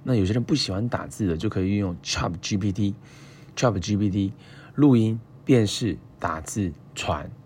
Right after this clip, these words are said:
录音，Chat G P T会辨识嘛？呃，然后我们不用打字了。那可能有些地方要微调一下，大部分我觉得辨-，辨别成功率大概有百分之九成以上，我觉得非常非常方便，非常非常好。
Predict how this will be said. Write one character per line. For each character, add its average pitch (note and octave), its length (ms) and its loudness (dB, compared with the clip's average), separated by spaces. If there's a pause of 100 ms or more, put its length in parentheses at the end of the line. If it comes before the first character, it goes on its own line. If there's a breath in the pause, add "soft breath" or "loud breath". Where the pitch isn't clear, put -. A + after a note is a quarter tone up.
录 B2 300 4
音 G#2 300 -2 (960)
，Chat G#2+ 200 4
G F#2+ 120 0
P G#2 40 4
T G#2+ 60 4
会 G2+ 60 4
辨 F#2+ 180 0
识 F2 180 -6
嘛？ D2+ 180 -6 (960)
呃， G#2 100 0
然 F#2 140 4
后 G#2+ 80 4
我 G2+ 40 2
们 F2+ 160 0
不 F#2+ 60 -4
用 G2+ 100 0
打 E2+ 140 -8
字 E2+ 160 -8
了。 E2+ 160 -8 (120)
那 B2+ 80 -2
可 A2+ 120 0
能 G2 140 0
有 G2 140 2
些 A#2 160 0
地 A#2+ 140 2
方 A2+ 140 2
要 A2+ 120 0
微 F2 180 0
调 F2 220 -2
一 F2+ 40 -6
下， E2+ 180 -6 (360 loud breath)
大 A#2+ 140 0
部 D3 80 -6
分 C3+ 160 -2
我 G2 100 0
觉 A#2 100 4
得 C3+ 40 2
辨-， C#3 200 2 (140)
辨 C3+ 160 4
别 G#2+ 120 2
成 G2+ 160 -4
功 G#2+ 140 0
率 G#2 120 0
大 G2+ 100 0
概 G2 80 0
有 F2+ 80 0
百 E2 120 -6
分 F#2+ 140 -4
之 G2 100 0
九 D#2 200 -2
成 D#2+ 220 -8
以 D#2+ 100 -6
上， - 260 -8
我 G#2 100 0
觉 G#2 60 0
得 A2 60 -2
非 - 360 -4
常 F#2+ 220 -2
非 G2 60 0
常 F2+ 120 0
方 E2+ 180 -4
便， E2+ 180 -4 (340 loud breath)
非 - 120 -2
常 F#2+ 100 0
非 F#2+ 60 0
常 F2+ 100 -2
好。 - 180 -8